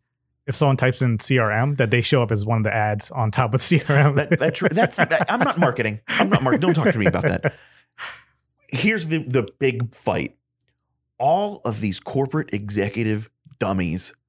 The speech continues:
Speaker 2: <laughs> always shove f-, Salesforce onto their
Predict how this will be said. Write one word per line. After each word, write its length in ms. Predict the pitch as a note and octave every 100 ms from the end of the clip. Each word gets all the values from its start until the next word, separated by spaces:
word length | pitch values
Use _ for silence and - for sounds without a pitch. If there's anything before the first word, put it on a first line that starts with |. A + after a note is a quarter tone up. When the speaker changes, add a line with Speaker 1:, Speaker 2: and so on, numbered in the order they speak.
| _ _
Speaker 2:
<laughs> 320 | - - -
always 720 | C3 C3+ D#3 D3+ D#3+ D#3+ D#3+ - _ _ _ _ _ _
shove 760 | - - - D3+ C#3+ D3+ C#3+ - _ -
f-, 140 | - B2
Salesforce 920 | - C3+ D3 C#3+ - A#2 F2+ E2+ - -
onto 380 | A#2 A#2 A#2+ B2+
their 480 | G#2+ A2 G#2+ G#2+